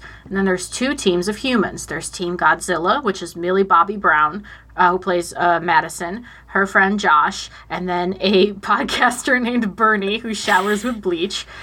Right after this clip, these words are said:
Um, then there's Team Kong, who is Eileen, her adopted daughter Gia,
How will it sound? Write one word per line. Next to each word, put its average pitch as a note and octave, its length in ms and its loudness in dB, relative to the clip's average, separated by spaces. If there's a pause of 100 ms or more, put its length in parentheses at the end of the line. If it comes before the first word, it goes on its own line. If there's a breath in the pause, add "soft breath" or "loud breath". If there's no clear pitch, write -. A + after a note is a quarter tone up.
(260 loud breath)
Um, G#3 320 2
then A#3+ 220 0
there's B3 260 -4
Team F#3 300 -4
Kong, G3+ 680 0 (240 loud breath)
who G#3+ 220 2
is F#3+ 380 0
Eileen, G#3 640 0
her G#3+ 320 2
adopted F#3 480 0
daughter F3 360 0
Gia, F3+ 600 0